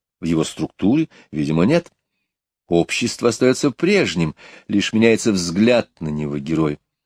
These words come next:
Взгляд этот становится более проницательным, чем раньше, в большей степени лишённым предвзятых шор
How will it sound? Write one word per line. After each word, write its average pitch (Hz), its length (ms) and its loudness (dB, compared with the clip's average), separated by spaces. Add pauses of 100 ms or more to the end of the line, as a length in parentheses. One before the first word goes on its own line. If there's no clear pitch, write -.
(200)
Взгляд 90 600 0
этот 165 140 -8
становится 135 500 -4
более 82 220 2
проницательным, 113 800 -4 (300)
чем 101 320 2
раньше, 101 440 0 (360)
в 87 120 -2
большей 151 520 2
степени 143 600 0
лишённым 90 480 2
предвзятых 87 800 0
шор 113 440 2